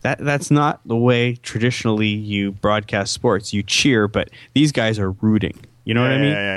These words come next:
Speaker 2: yeah, for sure, for sure.
Speaker 1: But, but it, it brings you in. It sells the product.
Speaker 2: It
Speaker 1: Uh,
Speaker 2: sells the product. I mean, it's, it's Montreal. It can only happen in Montreal. You could not,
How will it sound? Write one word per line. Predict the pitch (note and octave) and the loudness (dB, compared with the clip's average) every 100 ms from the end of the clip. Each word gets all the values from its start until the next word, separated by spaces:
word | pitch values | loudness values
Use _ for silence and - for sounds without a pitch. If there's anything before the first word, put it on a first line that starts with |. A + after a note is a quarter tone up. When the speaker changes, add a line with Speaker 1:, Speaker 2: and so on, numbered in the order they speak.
| F#2+ | -6
Speaker 2:
yeah, | E2+ | -10
for | A2+ | -12
sure, | G#2 A2+ F2+ | -6 -6 -6
for | G#2 | -8
sure. | - A2 F2+ | -8 -6 -2
Speaker 1:
But, | F#2 - _ | -2 -4 _
but | - C3+ | -2 -2
it, | C3 - | -4 -4
it | C#3 - | -6 0
brings | A#2+ B2 A#2 | 2 4 4
you | B2+ E3+ | 2 2
in. | A3 | -2
It | G#2 | -2
sells | - G#2 G#2+ | -2 -2 -2
the | A#2 | -6
product. | A#2 G#3+ G#3 - - | -4 -4 -4 -8 -6
Speaker 2:
It | F2+ | -4
Speaker 1:
Uh, | D2 | -4
Speaker 2:
sells | A#1 - | -6 -10
the | |
product. | - F#2 F2 - | -14 -14 -14 -14
I | G2+ | -10
mean, | A2+ | -6
it's, | A2+ - | -8 -8
it's | A#2 - - | -10 -10 -8
Montreal. | B2 G#2 A2 G#2 F#2 | -8 -6 -6 -6 -6
It | G2 F#2+ | -10 -10
can | G#2 | -8
only | G#2 G2+ | -6 -6
happen | G#2 G#2 G2+ | -6 -8 -10
in | |
Montreal. | F2+ - G2 F#2+ | -12 -10 -10 -8
You | G2+ G#2+ | -8 -6
could | B2 | -4
not, | A2+ A2 G#2+ | -2 -2 -2